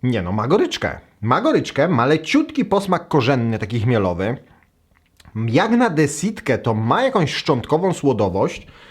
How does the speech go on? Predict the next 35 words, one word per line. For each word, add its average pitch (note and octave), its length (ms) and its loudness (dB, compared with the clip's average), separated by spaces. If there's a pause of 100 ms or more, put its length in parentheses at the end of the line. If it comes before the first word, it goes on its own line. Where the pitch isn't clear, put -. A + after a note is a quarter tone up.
(360)
więc G3+ 200 0
powiem D3+ 360 2
wam, B2 300 0 (2750)
nie A2+ 160 0
jest C3+ 400 -2 (500)
źle. F4 420 0 (600)
Nie A#2 160 0
jest A3+ 180 2
źle. B3+ 380 -2 (440)
E, A#2+ 380 2
pewnie D#4 360 2
wynika C4 280 0
to B3+ 100 -4
też A3+ 180 0
z - 120 -8
tego, G#3 240 2
że G#3+ 100 6
jest G#3+ 140 2
to G#3+ 80 2
piwo G#3 240 0
świeże, B2 580 0
tak? A#2 240 -4
Czyli B2 200 -4
ono D#3+ 220 0
dopiero F#3 320 0
co F3 140 -2
wjechało C#3+ 440 2
do B2 320 2 (200)
Żabek, G#2 540 -2 (560)
e, B2 340 -2
więc, D3 420 0
e, C#3 260 4
póki G3+ 380 0
jest C3+ 180 4
świeże, D3 680 0